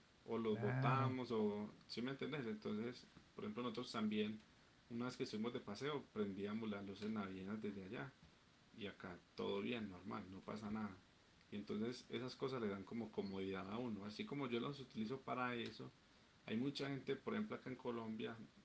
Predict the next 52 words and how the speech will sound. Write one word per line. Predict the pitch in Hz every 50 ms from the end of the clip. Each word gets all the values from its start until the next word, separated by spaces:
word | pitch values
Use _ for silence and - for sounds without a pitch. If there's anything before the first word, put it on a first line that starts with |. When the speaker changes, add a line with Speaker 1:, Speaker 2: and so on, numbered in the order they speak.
| - - -
Speaker 1:
no | 107 104 104 101
sé | - - 117
si | 113 117
en | 113 117
México | 117 117 113 110 107
también, | - 104 104 107 113 117 120 120 117 - - - - - - - - - - - -
cuando | - 110 110 107 110 110
se | 107 110 107 107
van, | 107 107 107 107 107 107 107
por | - 135 135
ejemplo, | 123 - 139 135
una | 139 135
semana, | 135 120 107 110 127 139 139 131 120 113 110 107 107
no | 104 107 107
les | 113 123 117 -
gusta | 135 127 - - 123
dejar | 113 104 98
las | 107 113
luces | 120 117 113 123 117
apagadas | 107 107 - 101 101 98 101 101 107 110 117 117 - - - - - -
Speaker 2:
Ujú. | 139 127 117 120 117 135 160 175 -
Speaker 1:
pa | - 107 107
que | - 113 104
no | 101 98
sepan | 101 117 113 - 120 113 113
que | - 104
no | 98 95
hay | 92
gente | 101 117 117 113 - 120
en | 110
la | 95 85 -
casa, | - 117 104 104 - -
pa | - 104
que | - 101
no | 101 98 98
se | - 110 117
metan. | 117 107 107 - - - - - - - - - - - - - - - - - - - -
Entonces, | - 107 110 110
por | - 110
ejemplo, | 104 98 - 120 117
con | - 120 110
ese | 107 - 123
proyecto, | 117 - 110 107 123 135 135 - - - 120 110 107 110 - - - - - - - - -
vos | 110 104 101
la | 101 107 107
prendes | - 107 104 101 101 101 98
a | 113
las | 113 107 101 -
seis | - 104 101 101
de | 117
la | 120 110 107 -
tarde. | - 143 147 143 131 120 117